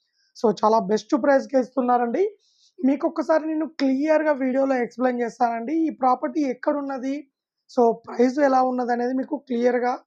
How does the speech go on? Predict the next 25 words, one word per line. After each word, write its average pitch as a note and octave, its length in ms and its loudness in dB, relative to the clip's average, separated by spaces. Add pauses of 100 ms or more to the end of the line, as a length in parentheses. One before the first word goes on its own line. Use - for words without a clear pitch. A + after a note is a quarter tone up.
(280)
ఎక్స్‌ప్లెయిన్ B3 440 -2
చేస్తాను. C4 360 0
దయచేసి D#4 640 0
వీడియో C4+ 320 -2
మొత్తం B3+ 300 -4
చూడండి. A3+ 520 -2 (800)
So, - 80 -2
ఒక్కసారి C#4+ 460 -2
వీడియోలోకి C4+ 440 0
వెళ్ళినట్లయితే B3+ 600 -2 (680)
ఎగ్జాక్ట్‌గా B3+ 640 -2
మనకు C#4+ 320 0 (3000)
ఇది C#4 120 4
వచ్చేసి E4+ 440 0
టోటల్‌గా D#4+ 460 2
ఒక D#4 180 0
అపార్ట్‌మెంట్ C4 520 2
అండి. A3 180 0
ఈ A#3 60 2
అపార్ట్‌మెంట్‌లో D4 540 0
ఇది C4+ 100 -2
వచ్చేసి C#4 260 -6
మనకు C#4+ 240 -4 (100)
పార్కింగ్ B3+ 460 0
అండి. F3+ 220 0